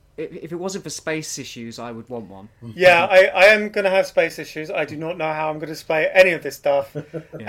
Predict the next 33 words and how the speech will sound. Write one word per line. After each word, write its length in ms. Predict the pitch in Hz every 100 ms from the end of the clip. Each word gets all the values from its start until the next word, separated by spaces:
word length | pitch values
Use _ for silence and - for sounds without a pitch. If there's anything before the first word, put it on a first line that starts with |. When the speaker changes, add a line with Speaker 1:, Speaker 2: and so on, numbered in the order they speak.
| 165
Speaker 2:
And 120 | 175
we 80 | 180
have 140 | 175
a 80 | 170
whole 340 | 170 190 185 170
year's 360 | 175 175 165
worth 280 | 143 165 160
of 80 | 156
G 140 | 151
I 100 | 151
Joe 180 | 139 143
Classified. 580 | 135 139 - 135 131 135 _ _ _ _
That 100 | -
Speaker 1:
Yeah. 60 | 107
Speaker 2:
sounds, 260 | 143 139
looks 260 | 202 160 156
like 120 | 160
it's 100 | 156
gonna 120 | -
be 120 | 147 139
amazing. 580 | 143 143 135 139 139 - _
How 240 | 170 190
I'm 60 | 190
gonna 120 | 170
display 760 | 170 156 - 160 156 151 143 - _ _ _ _
on 100 | 185
my 100 | 180
already 320 | 214 202 208
full 200 | 214 196
shelf 540 | 185 - 151 147 143 _ _ _ _ _ _ -
a 480 | 151 147 147 143 160
Hiss 200 | 160 160
Tank, 520 | - 165 156 156 -